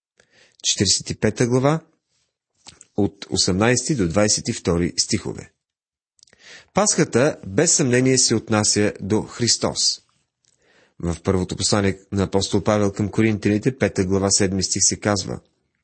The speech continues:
"Защото и нашата Пасха, Христос, биде заклан за нас." В тези стихове се дават наставления относно облеклото, както казахме,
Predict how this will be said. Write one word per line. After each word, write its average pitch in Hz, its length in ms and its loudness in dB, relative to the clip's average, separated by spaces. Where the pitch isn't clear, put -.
"Защото 107 640 2
и 107 100 2
нашата 135 500 0
Пасха, 101 500 0
Христос, - 720 -2
биде 107 500 0
заклан 92 640 -2
за 98 260 -2
нас." - 480 -2
В - 80 -20
тези 202 220 2
стихове 107 640 0
се 127 180 -2
дават 120 260 2
наставления 120 560 2
относно 113 720 -2
облеклото, 113 760 -2
както 95 300 -4
казахме, 123 640 0